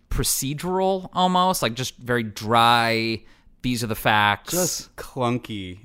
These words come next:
Speaker 1: Is it?
Speaker 2: Yeah, it's like you're, like, stumbling over words as
Speaker 1: Whi-,
Speaker 2: you're
Speaker 1: which
Speaker 2: reading.
Speaker 1: ones have you read?
Speaker 2: I read Do Androids Dream of Electric Sheep?
Speaker 1: Terrible
Speaker 2: And
Speaker 1: title.
Speaker 2: I know.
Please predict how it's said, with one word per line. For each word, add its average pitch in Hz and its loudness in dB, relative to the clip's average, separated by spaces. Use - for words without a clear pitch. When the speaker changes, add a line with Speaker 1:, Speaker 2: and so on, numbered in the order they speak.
Speaker 1:
Is 113 -2
it? 151 0
Speaker 2:
Yeah, 131 2
it's - -8
like 123 -4
you're, 135 -2
like, 127 -4
stumbling 113 -2
over 98 -4
words 98 -6
as 156 0
Speaker 1:
Whi-, 190 4
Speaker 2:
you're 95 -4
Speaker 1:
which 147 -2
Speaker 2:
reading. - -2
Speaker 1:
ones 180 0
have 160 -4
you 156 0
read? 190 -2
Speaker 2:
I 135 2
read 165 4
Do 143 -2
Androids 139 0
Dream 139 -4
of 117 -4
Electric 120 -4
Sheep? 113 -8
Speaker 1:
Terrible 139 2
Speaker 2:
And 107 -2
Speaker 1:
title. 101 -2
Speaker 2:
I 107 -4
know. 92 -8